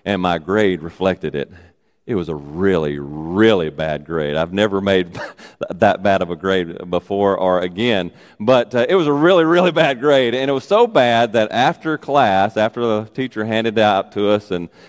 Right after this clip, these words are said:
and then after class, he called me up to his desk, and my teacher was like, "Uh, Richard, I know your grandparents, and I know your parents,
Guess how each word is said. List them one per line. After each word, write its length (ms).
and 100
then 100
after 300
class, 320
he 100
called 300
me 80
up 140
to 60
his 140
desk, 480
and 180
my 100
teacher 320
was 100
like, 280
"Uh, 400
Richard, 400
I 140
know 120
your 200
grandparents, 640
and 120
I 140
know 140
your 180
parents, 560